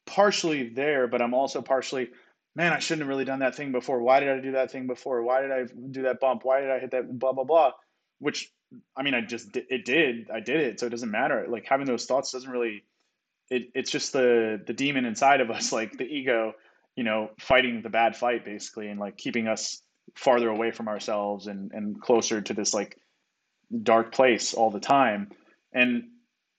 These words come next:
I don't know that I necessarily consciously observed that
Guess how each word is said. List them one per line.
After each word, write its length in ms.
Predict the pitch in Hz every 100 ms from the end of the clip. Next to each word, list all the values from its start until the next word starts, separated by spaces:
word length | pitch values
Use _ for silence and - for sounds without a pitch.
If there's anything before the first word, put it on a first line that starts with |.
| _ -
I 140 | 147
don't 280 | 180 185 151
know 340 | 143 151 165
that 180 | 151 139
I 260 | 127 127 127
necessarily 1080 | 127 131 - - - 127 127 127 123 117 117 _ _ _ _ -
consciously 680 | - 139 135 143 - 139
observed 760 | 113 104 - 107 113 123 123 - - 113 107
that 420 | 117 113 120 -